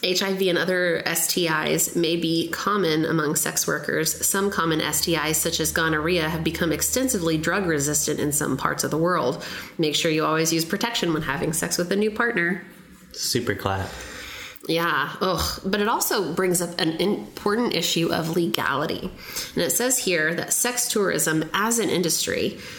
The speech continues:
Speaker 1: supports human trafficking, which is a form of slavery, one of the largest criminal industries in the world. Even if prostitution is legal in a country,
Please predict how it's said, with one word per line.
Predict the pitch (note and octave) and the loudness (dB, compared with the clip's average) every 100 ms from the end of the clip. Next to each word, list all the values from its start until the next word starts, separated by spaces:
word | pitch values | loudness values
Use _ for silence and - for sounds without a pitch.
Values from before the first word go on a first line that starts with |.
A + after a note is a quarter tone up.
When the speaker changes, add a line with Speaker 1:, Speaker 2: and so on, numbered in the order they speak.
| - - | -16 -4
Speaker 1:
supports | - D#3 - B3 C4 - | -2 0 -2 -2 0 0
human | - - G3 G3 F#3 | 0 2 2 2 0
trafficking, | - F3 E3+ - - - B2 F#3 - - | 0 -2 -2 -4 -4 -2 -2 -4 -8 -2
which | F3+ F3+ | 0 2
is | F3 | 2
a | E3+ | 2
form | E3 D#3+ | 2 0
of | D#3 D#3 | 0 0
slavery, | - - - - - - - - - - - - | 0 0 0 0 0 -2 -10 -12 -12 -12 -10 -2
one | G3+ | 0
of | G#3+ | 0
the | F#3 | 0
largest | E3+ E3+ F#3 G3 - | 0 0 2 0 0
criminal | - F#3+ F#3+ | 0 2 2
industries | E3+ E3 E3+ - D#3 D3 | 2 2 2 2 2 2
in | D#3+ | 0
the | |
world. | D3+ B2+ - F#2+ F3 - - - - - - - - - - | 0 0 0 0 -2 -8 -16 -20 -20 -20 -20 -20 -20 -6 -2
Even | A3 B3+ | 0 0
if | B3+ | 0
prostitution | B3 F#3+ - G3+ - D#3+ E3 E3 | -2 -2 0 0 0 2 2 2
is | D3+ D3+ | 2 2
legal | E3 G3+ G#3+ F3+ | 2 2 2 2
in | |
a | F#3 | 0
country, | F#3 D#3 D3+ C#3 C3+ D#3 | 0 -2 -2 0 0 0